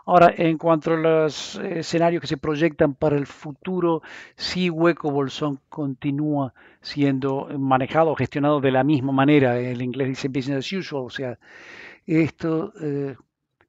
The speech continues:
estamos tomando este modelo para el cálculo, tomando el periodo de los próximos cincuenta años, calculamos que las tasas de bombeo van a aumentar en un treinta por ciento más o menos,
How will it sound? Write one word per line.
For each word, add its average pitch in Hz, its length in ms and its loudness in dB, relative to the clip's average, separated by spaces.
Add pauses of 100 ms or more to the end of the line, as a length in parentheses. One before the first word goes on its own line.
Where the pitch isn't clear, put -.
(680)
estamos 151 480 -4
tomando 143 360 -6
este 147 220 -10
modelo 143 360 -6
para 139 140 -2
el 131 80 -6
cálculo, 131 420 -8
tomando 139 340 -6
el 131 60 -8
periodo 139 580 -6
de 139 140 -8
los 131 80 -8
próximos 135 440 -10
cincuenta 147 600 0
años, 160 360 -2 (420)
calculamos 170 480 0
que 170 100 -2
las 151 140 0
tasas 156 260 2
de 143 40 0
bombeo 147 400 2
van 139 120 6
a 139 40 4
aumentar 143 500 -2
en 143 340 -4
un 139 160 -4
treinta 170 300 2
por 143 120 -4
ciento 151 280 -6
más 143 180 -6
o - 20 -6
menos, 147 360 -2